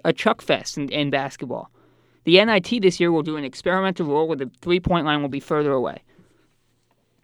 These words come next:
That could help Syracuse if that actually became a thing that the N C A A adopted,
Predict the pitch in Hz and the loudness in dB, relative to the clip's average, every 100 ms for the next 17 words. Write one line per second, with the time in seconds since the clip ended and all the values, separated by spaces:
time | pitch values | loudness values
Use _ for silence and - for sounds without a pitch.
0 | _ _ _ _ _ _ _ 151 156 143 | _ _ _ _ _ _ _ 0 0 0
1 | 131 202 - 170 151 143 156 147 147 143 | 2 2 4 4 4 2 0 0 0 0
2 | 143 - 127 - 147 117 - 156 151 139 | -2 -8 -10 -6 -6 -6 -4 -2 -2 -4
3 | 143 139 127 135 135 175 131 123 120 135 | -4 -4 -4 -2 0 0 -2 -4 -4 -4
4 | 147 | -6